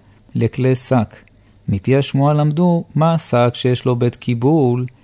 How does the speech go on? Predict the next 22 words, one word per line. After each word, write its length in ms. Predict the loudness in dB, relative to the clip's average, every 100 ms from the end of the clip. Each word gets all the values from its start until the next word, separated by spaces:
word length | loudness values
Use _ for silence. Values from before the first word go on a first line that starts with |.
| _ _ -6
אף 220 | -6 -4
כל 320 | 0 2 2
שיש 340 | 0 -2 0
לו 100 | 0
בית 180 | 0 -2
קיבול, 460 | -2 -4 -2 -2 -4 -10 _ -20 _ -12
וכלי 420 | -2 0 2 0
עצם 500 | 0 0 0 0 -2 -6 -8
ככלי 380 | -6 -2 -2 0
עץ 440 | 2 2 0 -4 -2
לכל 460 | -2 0 0 0 0
דבר, 420 | 0 2 2 0 -6 _ -20 -20 -6
כלומר 380 | 0 2 2
דינם 380 | 2 0 2 0
ככלי 580 | 0 -4 -4 -2 0 2
עץ 240 | 0 -4 -12
שרק 400 | -4 0 0 0
מקבליהם 800 | -2 -2 0 0 2 2 2 0 -2 0
מקבלים 460 | 0 0 0 0
טומאה 500 | 0 0 2 2 2
מן 180 | 2 2
התורה. 440 | 2 0 -2 -2